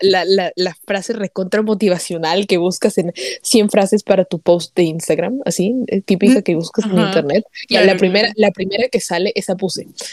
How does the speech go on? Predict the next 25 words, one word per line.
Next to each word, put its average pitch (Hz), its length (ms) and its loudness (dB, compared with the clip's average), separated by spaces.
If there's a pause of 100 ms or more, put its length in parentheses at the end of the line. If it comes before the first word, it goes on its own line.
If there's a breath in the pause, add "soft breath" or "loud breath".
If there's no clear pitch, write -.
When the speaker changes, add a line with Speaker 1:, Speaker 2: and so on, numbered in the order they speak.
(460 loud breath)
Speaker 1:
Entonces, 214 580 2
este, 165 680 -2
no 240 180 2
sé, 175 500 2 (760 loud breath)
siento 294 340 -4
que 247 280 2 (600)
hay, 214 260 2
hay 214 120 0
muchas 220 320 -2
veces 214 220 2
donde 214 180 -2
los 180 160 -2
influencers 180 640 0 (1120 loud breath)
retocan 226 580 2
tanto 220 280 0
las 220 260 -4
cosas 202 500 0
o, 180 400 2
o 180 80 2
las 185 220 -2
hacen 220 260 2
ver 208 220 2
de 208 100 -2
cierta 214 320 -2
forma 202 460 0